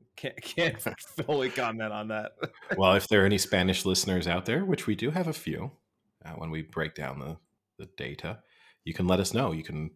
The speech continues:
Speaker 2: you know, follow the Big Chill Podcast on X, formerly Twitter, or on Instagram. Search for the Big Chill Podcast on either of those, and you can let us know. And also,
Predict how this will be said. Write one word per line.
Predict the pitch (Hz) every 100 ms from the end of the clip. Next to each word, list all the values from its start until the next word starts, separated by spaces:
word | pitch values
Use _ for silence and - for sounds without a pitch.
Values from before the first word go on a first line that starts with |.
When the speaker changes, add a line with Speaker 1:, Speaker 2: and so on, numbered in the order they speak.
| -
Speaker 2:
you | 82
know, | -
follow | - 78 78
the | 80
Big | 78
Chill | - -
Podcast | - 78 78 65 - -
on | - 71 78 - _
X, | 98 135 - - - _ _ _ _ _ _ _ -
formerly | - 73 80 -
Twitter, | - 87 113 113 _ _ - - _
or | 80 76 78 73 78 - _ _ _ -
on | 80 80
Instagram. | 82 - 90 95 117 139 _
Search | - 73 -
for |
the | 82
Big | 80 78
Chill | 78 78
Podcast | 80 78 80 78 80
on | 82
either | 80 80
of | 78
those, | 82 127
and | 90
you | 82
can | 82
let | 76
us | 71 -
know. | 76 98 - - - 95
And | 104
also, | - 101 160 185 - 67 90